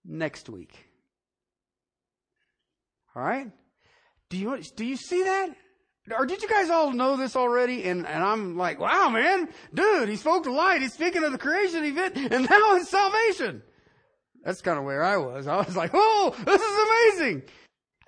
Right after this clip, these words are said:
These are the things that you and I need to stand back and in awe and understand.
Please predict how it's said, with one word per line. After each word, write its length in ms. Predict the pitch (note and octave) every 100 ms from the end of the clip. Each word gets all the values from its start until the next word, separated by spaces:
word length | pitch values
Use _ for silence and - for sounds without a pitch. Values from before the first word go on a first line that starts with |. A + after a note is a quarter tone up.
| -
These 420 | F#3+ C#4+ F#4+ F#4+
are 60 | D#4+
the 100 | B3+
things 380 | C#4+ D4 C4+ A3+
that 120 | G3+
you 260 | G3+ D4
and 120 | C#4+ C4
I 220 | C4+ C4+
need 220 | B3+ G#3+
to 60 | G#3+
stand 420 | - A#3+ B3 G#3
back 300 | A#3 A#3+ A#3
and 140 | G3+
in 160 | F#3+ F3 -
awe 440 | A3 B3 A3+ G3 - D3
and 200 | - A#3+
understand. 760 | G#3 B3 A#3+ - - A#3+ A3+